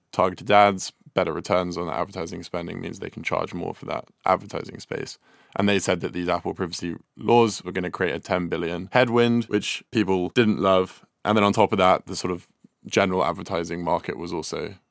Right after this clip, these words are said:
slowing because the world was going into a recession, and advertising is often the first bit of spending that's cut. So there was, and then on top of that, there was TikTok as well, which was emerging, um, which is obviously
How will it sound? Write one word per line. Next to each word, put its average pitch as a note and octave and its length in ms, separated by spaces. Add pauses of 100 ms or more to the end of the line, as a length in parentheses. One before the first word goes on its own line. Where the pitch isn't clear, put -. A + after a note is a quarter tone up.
slowing E2 560
because - 560
the A#2+ 80
world G#2 160
was G2+ 80
going F#2+ 160
into F#2 140
a - 20
recession, F2+ 600
and F2+ 560
advertising F#2 460
is F2 60
often E2+ 260
the E2+ 100
first - 380 (180)
bit F2 140
of - 80
spending E2 380
that's - 340 (240)
cut. - 360 (640)
So A2+ 560
there A2+ 180
was, A2+ 160 (100)
and A#2 140
then A#2 80
on A2+ 80
top B2 220
of G#2 80
that, F#2+ 280
there F#2 80
was F#2 120
TikTok E2 420
as - 100
well, B1+ 200
which - 180
was - 140
emerging, - 540 (180)
um, D#2 420 (340)
which - 200
is - 200 (120)
obviously F#2+ 420